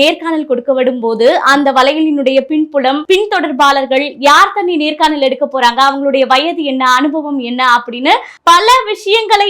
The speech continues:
கணக்கிட்டு தான் ஒரு அரசியல் கட்சி தலைவர் நேர்காணல் கொடுப்பாங்க. ஆனா நாங்க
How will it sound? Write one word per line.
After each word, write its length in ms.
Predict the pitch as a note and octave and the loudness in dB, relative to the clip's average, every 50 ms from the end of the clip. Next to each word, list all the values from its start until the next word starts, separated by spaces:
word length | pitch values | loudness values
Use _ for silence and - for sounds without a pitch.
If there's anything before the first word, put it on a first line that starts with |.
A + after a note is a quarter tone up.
| D4+ - D#4+ | 0 0 0
கணக்கிட்டு 460 | D4+ E4 E4+ E4 F4 F#4 - E4 C4 | 0 0 0 -2 -4 -6 -4 -2 2
தான் 300 | C4 D4+ D#4 E4+ G4+ - - | 4 4 4 4 2 0 0
ஒரு 160 | G4+ C#4+ C#4+ C4 | 2 2 4 4
அரசியல் 340 | C4 C#4+ E4 - F4+ E4 D#4+ | 2 0 -2 -6 -6 -4 -4
கட்சி 180 | D#4 D4 D#4 D4 | -4 -4 -4 -6
தலைவர் 340 | B3 B3 A#3+ C4 D4 D4+ C#4 | -4 -2 -2 -2 -2 -2 -2
நேர்காணல் 440 | C#4 D4 D4 D#4 C#4 C#4+ B3 G#3+ - | -4 -4 -4 -4 -4 -4 -6 -8 -8
கொடுப்பாங்க. 420 | B3+ A3 G#3+ - A#3+ A3 G#3+ G#3+ A3+ C4+ F4 F#4+ F#4+ - - - _ - B3+ | -10 -8 -4 -2 -2 -2 0 2 2 4 4 2 0 -8 -20 -16 _ -2 0
ஆனா 120 | C4+ D#4 E4+ | 2 2 2
நாங்க 260 | E4+ E4 D#4 D4+ C#4+ | 2 2 0 0 0